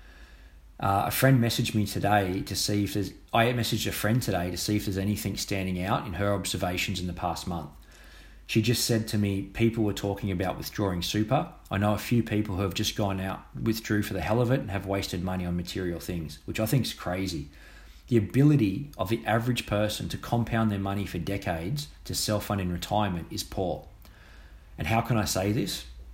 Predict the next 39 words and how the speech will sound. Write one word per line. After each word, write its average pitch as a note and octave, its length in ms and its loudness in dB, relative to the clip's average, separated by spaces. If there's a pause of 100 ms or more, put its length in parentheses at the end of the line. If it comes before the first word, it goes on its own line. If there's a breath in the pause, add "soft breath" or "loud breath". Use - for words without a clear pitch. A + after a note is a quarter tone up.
(1000)
Four C#3+ 460 2
out B2 140 4
of G#2+ 80 -2
every A#2 200 2
five A2 360 2
Australian G2+ 520 0
retirees F#2 720 0
are - 40 -8
fully C#3+ 480 2
or A2+ 80 2
partially A2+ 520 0
dependent F#2+ 480 0
on F#2 120 -4
the F#2+ 80 -2
government F#2+ 560 0 (100)
at, - 220 -6
for G2+ 100 -2
the G2 80 0
age F#2 300 -2
pension F2+ 500 -4
in F#2 100 -6
Australia. E2 460 -4 (640 loud breath)
The G#2 100 2
last A2 320 6
time A#2+ 540 2 (200)
I G2 120 2
read F#2+ 440 2
on G2+ 120 -2
the F#2+ 80 0
National G#2 400 0
Commission F#2+ 480 0
of F2 180 -4
Audit's F#2+ 360 -4
website, F#2+ 560 -2
which F2 160 -6
is F2 40 -2
a F2 60 -2
government F2+ 400 0
website, F2+ 460 -2